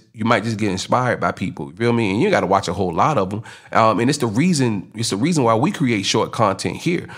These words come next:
You know what I'm saying? We create short content so you can get it, right? So you can be like, "Oh, okay, I got it. Let me run with that. Let me apply that to my life." Um, and I love, listen, I actually been getting into longer podcasts, but the truth is,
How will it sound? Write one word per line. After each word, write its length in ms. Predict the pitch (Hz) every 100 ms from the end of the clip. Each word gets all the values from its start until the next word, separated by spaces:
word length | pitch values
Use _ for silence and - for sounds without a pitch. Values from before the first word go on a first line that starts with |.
| - -
You 100 | 101
know 80 | 101
what 80 | 101
I'm 40 |
saying? 140 | 107
We 120 | 117 139
create 320 | 135 127 101
short 240 | - 113
content 460 | 156 151 143 127 98
so 80 | 107
you 160 | 107
can 140 | 110 78
get 220 | 76 139
it, 140 | 98 - -
right? 320 | 92 107 113 -
So 120 | 113
you 140 | 117
can 160 | 120 104
be 140 | 110
like, 220 | 92 76 -
"Oh, 280 | 117 95 71 -
okay, 280 | 110 82 - -
I 80 |
got 320 | 104 98 82 87
it. 100 | -
Let 180 | 107
me 120 | 110 107
run 340 | 95 113 107
with 200 | 95 -
that. 300 | 87 82 -
Let 120 | 107
me 120 | 110 101
apply 320 | - 120 107
that 160 | 92 -
to 80 | 95
my 120 | 87
life." 300 | 90 107 - - - _
Um, 380 | - 95 92 87 - - -
and 120 | 107
I 60 | 170
love, 320 | 208 196 -
listen, 240 | 185 -
I 140 | - 139
actually 380 | - - - 101
been 180 | 101
getting 260 | 95 - 117
into 220 | 104 -
longer 320 | 90 101 95
podcasts, 680 | 95 104 95 92 98 95 95
but 100 | 85
the 60 | 95
truth 300 | - 139 143
is, 360 | 196 127 98